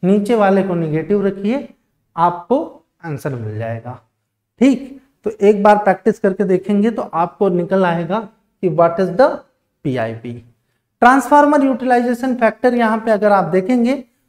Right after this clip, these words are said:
तो transformer utilization factor यहाँ हम लोग एक बार निकाल के देख लेते हैं कि what is the transformer utilization factor, क्या होता है। तो transformer utilization factor का formula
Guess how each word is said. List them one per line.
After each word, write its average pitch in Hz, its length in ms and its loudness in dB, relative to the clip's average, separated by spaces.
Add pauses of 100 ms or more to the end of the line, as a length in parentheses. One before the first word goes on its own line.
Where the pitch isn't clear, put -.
(140)
तो 226 80 6
transformer 220 800 2
utilization 202 760 0
factor 202 440 0
यहाँ 190 300 2
हम 185 120 4
लोग 185 140 4
एक 175 140 4
बार 175 140 6
निकाल 170 360 2
के 165 100 -2
देख 170 240 0
लेते 208 260 0
हैं 220 160 0 (100)
कि - 380 -4
what 170 260 0
is 180 80 -2
the 175 160 -4
transformer 196 720 0
utilization 196 720 -2
factor, 196 360 -2
क्या 196 200 -4
होता 185 360 0
है। 202 220 0 (420)
तो 233 80 0
transformer 240 800 0
utilization 240 720 -2
factor 220 340 -4
का 233 140 -2
formula 202 540 0